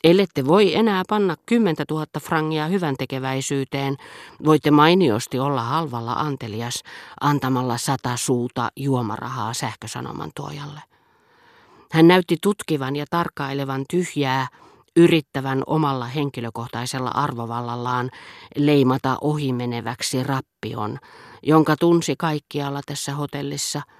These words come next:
missä kesäkausi oli ollut huono. Hän muistutti kuolleen hallitsijan haamua, joka kummittelee muinaisen palatsinsa raunioissa. Hän oli aivan erityisen tyytymätön, kun paikallisjuna,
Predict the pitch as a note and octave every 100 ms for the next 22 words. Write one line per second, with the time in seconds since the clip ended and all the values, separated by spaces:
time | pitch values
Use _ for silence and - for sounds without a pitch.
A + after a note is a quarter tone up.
0 | _ - D3 D#3 - C#3+ C#3+ C3 C#3 C#3
1 | C#3+ C3+ D3+ D#3+ E3 F3 - F#3+ B2 A#2
2 | G#2+ - _ _ _ _ _ - - -
3 | - E3+ F3+ F#3+ G3 - D#3 - D#3 -
4 | F#3+ D3+ A#2+ A#2+ B2 C#3 C#3 A2+ G#2+ -
5 | B2 B2+ C3 D3 B2 A2+ G#2+ G2+ G2 -
6 | - - _ - C#3+ C#3+ - D3 C#3 C3+
7 | - C3+ C3 C3+ C#3+ C3 B2 B2 C3 C3
8 | C#3+ C3+ B2+ C3 B2+ C3+ C3 C#3 B2+ -
9 | A#2 A#2 D3 - - - _ _ _ _
10 | _ _ _ - - - D#3+ E3 D#3+ D3+
11 | C3 A#2+ G#2 C3 B2+ B2 A#2+ C3+ C3 C#3+
12 | C3 C3+ C3+ C#3 C3+ C#3 C#3+ C#3+ D#3+ D#3+
13 | C#3+ B2+ C3 C3+ C3 C3+